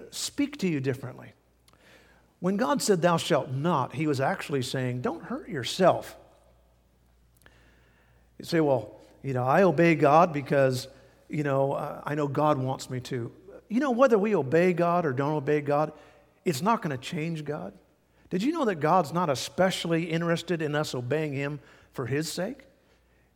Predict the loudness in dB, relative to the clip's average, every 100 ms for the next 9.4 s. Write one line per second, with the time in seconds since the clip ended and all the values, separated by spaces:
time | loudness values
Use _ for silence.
0 | _ _ _ _ -4 4 4 6 4 2
1 | 2 2 -2 -2 2 0 0 -8 -14 -18
2 | _ _ _ _ _ _ _ _ _ _
3 | _ -2 2 2 0 -6 -20 -20 -12 2
4 | 6 8 6 4 4 4 2 -2 -16 -20
5 | -12 -10 -6 4 6 6 2 -4 -4 -4
6 | -2 -2 2 4 4 -2 -16 -8 2 4
7 | 4 2 2 2 0 0 2 0 -2 -4
8 | -10 -16 -18 _ _ _ _ _ _ _
9 | -2 4 4 2